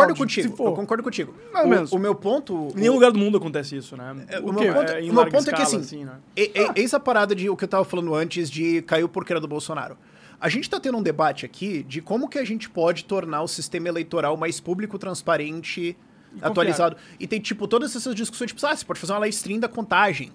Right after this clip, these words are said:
Speaker 2: de todas as mesas. Pô, legal. Ah, você pode fazer, porra, voto em blockchain. Você pode fazer um monte de coisa tesão pra
Speaker 3: Não, mas
Speaker 2: caramba.
Speaker 3: tu tem, tu tem noção de que são, tipo, duzentas mil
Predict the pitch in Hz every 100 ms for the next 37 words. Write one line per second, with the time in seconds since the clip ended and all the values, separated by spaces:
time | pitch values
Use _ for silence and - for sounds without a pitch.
0 | - - - 143 143 190 185 185 165 196
1 | 147 208 180 180 196 - - 160 151 165
2 | 170 160 196 196 185 196 160 151 170 196
3 | 214 185 208 - - 180 208 139 - -
4 | 247 226 233 392 466 392 392 240 285 226
5 | 208 180 190 214 - 220 226 208 - 220
6 | 147 190 - 170 160 - 147 120 - 143
7 | 151 151 127 131 127 131 - - - -
8 | - 156 135 139 143 156 143 123